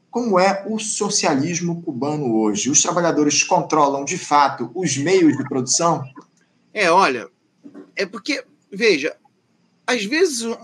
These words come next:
Speaker 2: umas teorias e, e as, algumas, alguns chavões são muito fáceis no mundo ideal. O mundo real é outro. Primeiro que quando se pensou em socialismo e o próprio comunismo a partir da ótica de Marx e Engels, se pensava em escala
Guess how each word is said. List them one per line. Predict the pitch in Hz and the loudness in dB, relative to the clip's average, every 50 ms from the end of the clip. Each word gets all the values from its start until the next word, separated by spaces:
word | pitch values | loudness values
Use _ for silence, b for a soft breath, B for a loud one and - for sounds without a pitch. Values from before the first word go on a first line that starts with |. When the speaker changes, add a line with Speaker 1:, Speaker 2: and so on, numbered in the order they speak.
| - - - | -18 -14 -8
Speaker 2:
umas | 220 220 214 214 208 190 - | -6 -4 -2 -2 -2 -4 -4
teorias | - - 254 240 214 180 185 208 208 196 185 160 147 135 127 - - - - | -4 -2 2 4 4 4 2 0 -2 2 2 4 4 4 2 0 -6 -8 -8
e, | 165 175 175 175 170 160 156 147 143 139 127 - | -8 -6 -4 -2 0 2 2 2 2 0 -2 -2
e | 156 160 170 | -2 0 0
as, | 160 147 - - - - - - - - _ | 0 0 -2 -4 -6 -8 -12 -14 -16 -14 _
algumas, | - 147 151 151 170 185 180 165 151 139 - - - - - | -6 -6 -6 -4 -4 -4 -2 -2 -2 -4 -4 -6 -8 -6 -6
alguns | 151 143 147 180 185 | -6 -4 -4 -4 -6
chavões | - - 185 143 131 147 190 202 185 190 | -4 -2 -2 -2 -2 -2 -2 -2 -2 -4
são | - 190 | -4 -4
muito | 190 214 240 - 277 | -4 -4 -6 -8 -12
fáceis | - - 196 196 214 220 196 - - 135 123 113 - - - - | -4 0 2 2 2 0 -2 -4 -4 -4 -4 -4 -8 -12 -16 -12
no | - 147 160 | -8 -6 -6
mundo | 170 160 165 170 190 202 202 185 208 220 220 214 - _ _ _ _ _ | -4 -4 -2 0 0 0 0 0 0 0 -2 -4 -6 _ _ _ _ _
ideal. | - 165 175 185 208 185 151 127 110 101 87 - | -6 -4 0 2 4 4 4 4 2 -4 -8 -8
O | - 143 | -10 -6
mundo | 156 175 202 208 196 | -4 -4 -2 -2 -2
real | 160 175 190 226 254 | 0 2 4 4 4
é | 240 | 4
outro. | 180 143 123 104 - - _ _ _ _ _ _ _ _ _ _ _ _ | 4 4 2 0 -4 -12 _ _ _ _ _ _ _ _ _ _ _ _
Primeiro | - 214 254 302 320 | 0 2 2 2 2
que | 359 302 | 2 -2
quando | 233 285 285 269 | 0 0 0 0
se | - 262 | 0 -2
pensou | 190 240 214 - 233 269 | 0 0 0 2 2 0
em | 277 | 0
socialismo | - - 254 208 - 233 202 185 180 185 175 156 147 147 139 127 123 | 2 2 0 0 2 2 2 4 2 2 0 0 0 -2 -2 -2 -2
e | 156 151 160 165 | -2 0 0 0
o | 160 156 147 | 0 0 -2
próprio | - 156 165 196 - 214 | 0 0 0 0 0 0
comunismo | 190 214 202 196 190 180 156 135 147 156 | 0 0 2 2 2 0 0 -2 -2 -4
a | 151 | 0
partir | - 160 143 - 240 | 0 0 0 -2 -2
da | 202 208 180 | 0 2 4
ótica | 165 165 160 160 - 160 | 4 4 2 2 -2 -8
de | 139 139 135 | -8 -6 -4
Marx | 143 151 151 151 - - | -2 -2 -2 -2 -4 -6
e | 143 143 | -4 -4
Engels, | 185 220 214 165 131 120 - - - | -2 -2 -4 -4 -4 -6 -6 -8 -10
se | - - | -10 -10
pensava | 160 - 175 160 - 175 185 202 | -6 -6 -6 -4 -2 -4 -2 -2
em | 214 | -2
escala | 196 190 - - 185 180 190 208 226 185 | -4 -4 -4 -2 0 2 2 2 0 -2